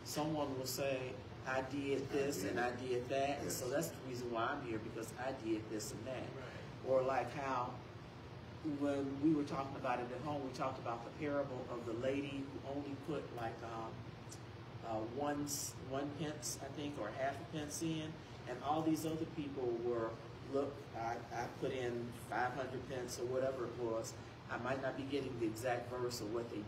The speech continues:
Speaker 1: did, but Jesus brought to the attention that what she did was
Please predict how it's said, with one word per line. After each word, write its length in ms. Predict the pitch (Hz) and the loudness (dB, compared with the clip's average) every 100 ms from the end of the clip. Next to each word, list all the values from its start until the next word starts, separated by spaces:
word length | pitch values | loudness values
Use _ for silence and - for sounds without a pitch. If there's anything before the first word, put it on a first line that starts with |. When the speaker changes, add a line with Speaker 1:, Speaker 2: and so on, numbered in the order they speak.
| 139 | 0
Speaker 1:
did, 280 | 139 110 107 - - - - | 2 2 0 -6 -12 -12 -4
but 240 | 139 131 123 | 4 4 4
Jesus 400 | 147 165 151 - | 6 6 4 -2
brought 440 | 131 123 117 - | 0 2 2 0
to 100 | - | -2
the 180 | 127 110 | 2 2
attention 500 | 107 - 147 - 107 107 - - - | 2 0 -2 -2 -4 -6 -8 -10 0
that 280 | 131 117 - - - 127 | 2 2 0 -6 -6 2
what 160 | 135 | 2
she 260 | - 190 202 | 2 -2 -2
did 360 | 139 120 113 113 - | 0 4 4 4 -2
was 160 | 127 117 | -4 -2